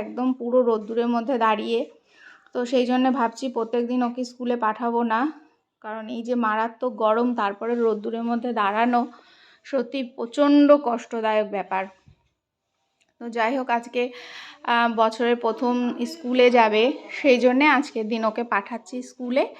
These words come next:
আর তারপরে মাঝে মধ্যে পাঠাবো, মাঝে মধ্যে পাঠাবো না। বাড়িতে থাকলে তবুও একরকম, কিন্তু স্কুল যদি কন্টিনিউ করে, স্কুলটা বড় ব্যাপার নয়, ওদের যখন স্কুল পিয়ার শুরু হয়, তখন ওই যে রোদ্দুরে দাঁড়িয়ে ওই জিনিসটাই বড্ড খারাপ,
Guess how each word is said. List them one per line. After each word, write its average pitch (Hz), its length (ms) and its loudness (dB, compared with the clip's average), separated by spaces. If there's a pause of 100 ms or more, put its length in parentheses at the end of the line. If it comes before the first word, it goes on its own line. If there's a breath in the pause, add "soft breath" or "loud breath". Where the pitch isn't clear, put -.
(540 loud breath)
আর 202 240 -4 (120)
তারপরে 202 320 -2
মাঝে 226 300 -2
মধ্যে 220 260 -6
পাঠাবো, 220 480 -2
মাঝে 226 260 0
মধ্যে 208 260 -6
পাঠাবো 202 440 -6
না। 202 140 -6
বাড়িতে 233 400 2
থাকলে 247 340 -2
তবুও 240 380 -4 (140)
একরকম, 220 440 -6 (100)
কিন্তু 226 240 -6 (100)
স্কুল - 300 -12
যদি 240 240 -2
কন্টিনিউ 240 480 -2
করে, 240 200 2 (100)
স্কুলটা 311 520 2
বড় 269 240 6
ব্যাপার 254 300 2 (120)
নয়, 240 160 4 (460 loud breath)
ওদের 247 300 4
যখন 247 360 2 (140)
স্কুল 269 340 2 (160)
পিয়ার 240 320 4
শুরু 269 400 0
হয়, 233 260 4 (100)
তখন 233 360 2
ওই 285 120 2
যে 277 140 2
রোদ্দুরে 240 580 4
দাঁড়িয়ে 254 400 4 (440 loud breath)
ওই 233 200 4 (100)
জিনিসটাই 269 720 2 (120)
বড্ড 214 320 2 (200)
খারাপ, 202 380 0